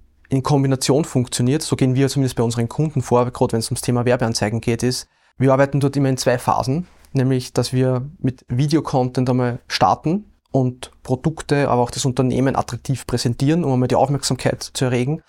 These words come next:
Und erst im zweiten Sch-, Step gehen wir dann mit konkreten Produktbildern raus, wo wir auch dann schon die Angebote präsentieren. Und das, ähm, ist so unserer Erfahrung nach auch das, was am besten funktioniert auf die jeweiligen Plattformen.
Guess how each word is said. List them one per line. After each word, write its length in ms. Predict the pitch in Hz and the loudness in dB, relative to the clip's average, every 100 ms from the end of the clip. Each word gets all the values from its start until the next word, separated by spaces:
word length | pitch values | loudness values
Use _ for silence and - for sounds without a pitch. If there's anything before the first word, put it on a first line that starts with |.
| _ _ _ | _ _ _
Und 120 | 135 | 0
erst 120 | 135 | 0
im 80 | 139 | 0
zweiten 400 | - - - - | -2 -2 0 -2
Sch-, 240 | 147 - - | -4 -4 -6
Step 420 | - 127 - - _ _ | 0 0 0 -12 _ _
gehen 200 | - 135 | 0 2
wir 80 | 143 | 2
dann 320 | 139 123 135 135 | 2 2 0 0
mit 440 | 131 123 127 - _ - | 0 0 -2 -10 _ -2
konkreten 500 | 135 - 143 139 135 | -2 2 0 0 -2
Produktbildern 840 | 131 127 - - 147 139 120 120 - - | -4 -6 -6 -2 0 0 0 -4 -10 -6
raus, 580 | 123 117 107 143 - 123 | 0 2 2 0 -2 0
wo 120 | 131 | 2
wir 140 | 123 | 2
auch 100 | 113 | 0
dann 140 | - 123 | -2 -2
schon 120 | 120 | -2
die 100 | 120 | -2
Angebote 480 | 127 127 - 123 - | 0 -2 -2 -4 -4
präsentieren. 560 | - 123 120 135 143 - _ _ _ | -4 -2 -2 0 -2 -6 _ _ _
Und 140 | 123 | 0
das, 260 | 127 - - - | 0 0 -4 -4
ähm, 280 | 135 127 135 | -2 0 0
ist 140 | 139 | -2
so 60 | - | -2
unserer 240 | 143 139 | 0 0
Erfahrung 340 | 143 - 131 135 | 2 2 2 2
nach 200 | 131 135 | 0 0
auch 380 | 131 127 - - | 0 0 -2 -14
das, 320 | - 139 131 | -16 -4 -2
was 120 | 131 135 | 0 -2
am 100 | 123 | -2
besten 260 | 127 - | -4 -4
funktioniert 600 | - 127 - 131 120 - - | -4 -4 -2 -4 -4 -8 -12
auf 140 | - | -10
die 100 | - | -4
jeweiligen 280 | 120 120 123 | -4 -2 -4
Plattformen. 480 | - - - 127 | -6 -6 -8 -8